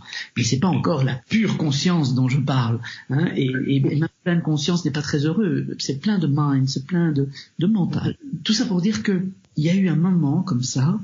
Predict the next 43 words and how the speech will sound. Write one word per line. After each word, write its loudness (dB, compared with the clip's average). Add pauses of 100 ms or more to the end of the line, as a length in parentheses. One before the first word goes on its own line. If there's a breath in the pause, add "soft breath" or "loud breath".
(120)
où, 0
dans 2
cet 2
apaisement 0
mental, 0
j'ai 2
entendu 2
ce -2
qu'il 0
y 0
avait 2
au-delà 0
des 2
bruits 0
du 0
marteau-piqueur -2
dans 2
la 2
rue, 0
au-delà 2
de 0
mon 2
bavardage 0
intérieur, -2
au-delà 2
de 0
mes 2
sensations, -2
au-delà 2
de 0
mes 2
émotions. 0 (180 loud breath)
J'ai 2
entendu 0 (100)
ce -10
qu'il 0
y 0
a -10
tout 2
au 0
fond, 0
à 0
l'arrière-fond, 0